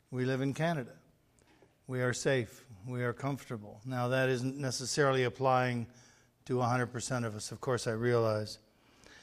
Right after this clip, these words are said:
But these are questions that I'd like to have us consider this morning because they're fundamental, I believe, to, first of all, understanding our role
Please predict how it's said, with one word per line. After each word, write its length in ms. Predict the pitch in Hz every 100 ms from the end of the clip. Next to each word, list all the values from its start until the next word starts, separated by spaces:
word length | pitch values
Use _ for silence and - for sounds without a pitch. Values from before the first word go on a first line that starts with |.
| - _ -
But 160 | 135 131
these 200 | 185 170
are 60 |
questions 420 | 160 180 - 160
that 100 | 143
I'd 160 | 143 139
like 240 | 165 208
to 260 | - 160 160 -
have 320 | 170 139 180
us 160 | 175 147
consider 420 | 160 147 220 247
this 220 | 139 123
morning 240 | 139 131 123
because 240 | 123 131
they're 100 | 139
fundamental, 720 | 135 190 202 175 185 180 156
I 120 | 147 131
believe, 540 | 131 127 127 131 123 - - - _ _ _ _ _ -
to, 100 | 135
first 280 | - 208 226
of 80 | 180
all, 200 | 160 160
understanding 640 | 185 170 - 170 165 151
our 200 | 151 151
role 720 | 139 156 175 156 127 135 -